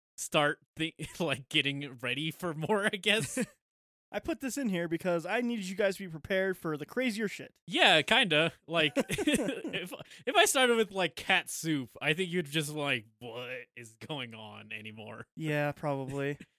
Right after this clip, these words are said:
Speaker 1: Whereas I seconded with <laughs> cat soup, and maybe I should have slipped that, switched that around too, but
Speaker 2: It's,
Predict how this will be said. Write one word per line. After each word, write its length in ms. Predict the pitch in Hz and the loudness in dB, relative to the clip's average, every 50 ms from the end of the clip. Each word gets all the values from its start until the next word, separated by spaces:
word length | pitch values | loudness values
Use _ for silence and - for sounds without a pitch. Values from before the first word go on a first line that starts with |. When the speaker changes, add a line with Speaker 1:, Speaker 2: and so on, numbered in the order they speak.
| _ _ _ - | _ _ _ -10
Speaker 1:
Whereas 400 | 131 131 131 127 127 123 117 - | -4 -2 0 0 0 0 -2 -2
I 140 | - 139 143 | 0 2 2
seconded 840 | 139 - - 302 330 330 - 202 156 147 131 147 139 123 110 113 - | 2 2 2 2 2 2 2 -2 -4 -2 -2 -2 -2 -2 -2 -8 -10
with 240 | 139 139 143 - - | -6 -6 -6 -4 -4
<laughs> 100 | - - | -2 0
cat 180 | - 165 131 - | 0 0 0 -4
soup, 340 | - - 143 127 120 - 147 | -8 -8 -8 -8 -8 -8 -10
and 140 | 135 127 | -8 -6
maybe 220 | 165 196 220 226 196 | -6 -6 -4 -2 -2
I 60 | 170 | -2
should 220 | 156 - - 175 151 | -2 -4 -6 -6 -4
have 80 | 147 | -4
slipped 360 | - - - 165 151 147 - - | -4 -4 -4 -4 -4 -4 -6 -8
that, 160 | 151 147 - - 143 - | -10 -10 -8 -10 -14 -14
switched 320 | - - 170 156 - - | -10 -8 -10 -10 -8 -8
that 160 | 156 135 123 | -8 -6 -6
around 300 | 113 120 120 123 123 117 | -6 -4 -4 -4 -4 -4
too, 320 | - - 135 120 113 113 - | -6 -6 -6 -8 -10 -12 -10
but 140 | - 113 - - - _ _ _ - 440 - _ _ _ | -10 -12 -12 -12 -16 _ _ _ -16 -16 -16 _ _ _
Speaker 2:
It's, 320 | - 233 - - - - | -6 -6 -6 -8 -12 -20